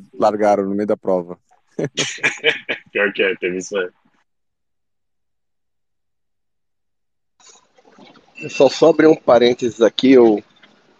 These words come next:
Speaker 3: eu tô aqui na, na salinha aqui aguardando o, o embarque, né? E aí abriu o programa, então a gente tá aqui fazendo o programa. Eu procurei ficar numa área um pouco, né?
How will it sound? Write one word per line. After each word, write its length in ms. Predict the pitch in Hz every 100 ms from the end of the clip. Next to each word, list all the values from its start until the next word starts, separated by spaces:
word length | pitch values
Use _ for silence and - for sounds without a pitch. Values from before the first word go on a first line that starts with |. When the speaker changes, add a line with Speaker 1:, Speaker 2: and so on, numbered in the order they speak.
| _ _ _
Speaker 3:
eu 200 | 110 110 110 113 104 101
tô 120 | - 131
aqui 260 | - 143
na, 360 | 135 107 90 87 90 _ _ -
na 200 | 107 107
salinha 480 | - 120 107 123 104
aqui 460 | - 117 107 98
aguardando 760 | 92 92 104 107 101 107 113 107
o, 160 | 98 92 _ _ _ -
o 140 | 107
embarque, 540 | 101 110 139 135 -
né? 200 | 117 120 - - - _ _ -
E 80 |
aí 180 | 107 110
abriu 220 | 120 113 120
o 60 |
programa, 520 | - 180 151 170 180
então 160 | 156 139
a 40 |
gente 120 | 143 -
tá 80 |
aqui 120 | 135 -
fazendo 260 | 127 131
o 80 | 120
programa. 540 | - 170 131 151 165
Eu 80 | 139
procurei 360 | 139 170 214 220
ficar 240 | - -
numa 200 | 320 339
área 180 | 330 220
um 40 | 220
pouco, 380 | - - 254
né? 240 | 220 196